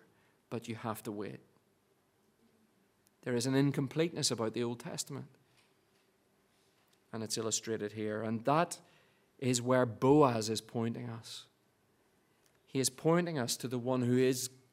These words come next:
the greater Redeemer than Boaz will be. He's pointing us to one who is a faithful Israelite, a true son of the covenant God, one who would not flinch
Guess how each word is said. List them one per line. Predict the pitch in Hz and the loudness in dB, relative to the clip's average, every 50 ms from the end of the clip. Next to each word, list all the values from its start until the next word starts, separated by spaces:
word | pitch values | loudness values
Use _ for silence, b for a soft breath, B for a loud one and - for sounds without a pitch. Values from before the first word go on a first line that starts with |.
| _ _ _ _ _ _ _ - | _ _ _ _ _ _ _ -4
the | - 127 | -4 -4
greater | 127 - 131 131 131 135 123 131 135 | -2 -2 0 0 0 0 0 0 -2
Redeemer | 131 123 123 123 123 131 127 127 123 127 127 123 | -2 -2 -2 -2 0 2 2 4 4 4 2 2
than | 117 120 120 117 113 | 2 2 0 0 0
Boaz | 117 123 120 123 123 123 120 113 117 120 | 0 2 2 2 2 2 0 -2 -4 -4
will | 120 117 113 | -4 -4 -4
be. | 113 117 110 107 101 101 107 - b b b b b b b b | -4 -4 -4 -4 -6 -6 -10 -14 b b b b b b b b
He's | b - 123 - | b -8 -8 0
pointing | - 160 165 170 170 170 156 143 | 4 6 8 8 8 6 4 4
us | 139 135 - - - | 4 4 4 2 2
to | - 143 | 2 2
one | 127 131 139 139 135 | 4 6 6 6 6
who | 131 135 135 | 6 6 8
is | 135 131 127 | 6 6 6
a | 139 127 | 4 2
faithful | 127 - - 147 135 127 - - 139 135 | 0 2 2 2 2 2 0 0 0 0
Israelite, | 131 131 127 143 139 131 120 120 - - | 0 0 0 0 0 0 0 -2 0 0
a | 143 143 127 | 0 0 2
true | 135 - - - 160 156 156 151 | 2 0 2 4 6 6 6 6
son | 139 - - - 175 165 160 143 131 117 B B B B B B | 6 6 4 6 6 6 6 4 4 2 B B B B B B
of | - 143 135 123 | -2 -2 0 0
the | 139 | -2
covenant | 135 - 147 147 131 135 131 131 127 127 | -2 2 2 2 4 4 2 2 0 2
God, | 151 143 143 135 127 | 4 4 6 6 4
one | 127 139 151 165 175 180 170 | 4 6 6 6 6 6 4
who | 147 147 156 151 | 6 6 6 6
would | 139 135 151 170 175 156 165 | 6 6 6 6 6 6 6
not | 165 165 170 165 165 | 6 6 6 4 2
flinch | - - 180 180 175 160 139 120 B | 0 2 4 6 6 6 4 2 B